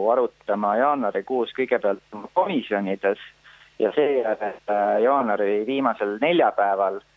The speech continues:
äh, kinnitatakse siis, äh, volikogu saalis kõik preemiate saajad ja preemiad antakse pidulikult üle Eesti Vabariigi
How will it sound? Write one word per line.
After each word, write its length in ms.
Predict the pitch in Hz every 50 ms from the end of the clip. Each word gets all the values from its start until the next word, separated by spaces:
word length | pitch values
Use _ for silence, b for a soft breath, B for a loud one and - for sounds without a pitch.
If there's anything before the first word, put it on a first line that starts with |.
| b b b _ -
äh, 240 | 104 104 104 104 -
kinnitatakse 880 | - 139 139 139 123 107 - - 104 101 - - - - - - 104 - -
siis, 180 | 104 98 101 - - - - 113
äh, 260 | 101 98 98 101 104
volikogu 680 | 113 123 135 135 131 113 - - 101 98 - 101 98
saalis 600 | - - 131 135 139 135 131 123 113 101 98 - - -
kõik 240 | - 123 127 120 - _ _ _ - - _
preemiate 540 | - 123 123 123 113 101 95 - - - 104 -
saajad 480 | 147 165 175 170 135 117 107 98 101 - - b b b b b b b b
ja 200 | - 104 104 101
preemiad 420 | - 120 127 131 135 127 117 104 -
antakse 440 | 107 104 107 - - 107 - - 107
pidulikult 720 | - 135 135 135 139 113 101 101 - - - 98 - -
üle 220 | 127 127 131 120 107 98 95 101 107 117
Eesti 260 | 127 123 - - 107
Vabariigi 800 | 101 113 120 120 113 101 101 101 98 98 98 - 107 104 101 98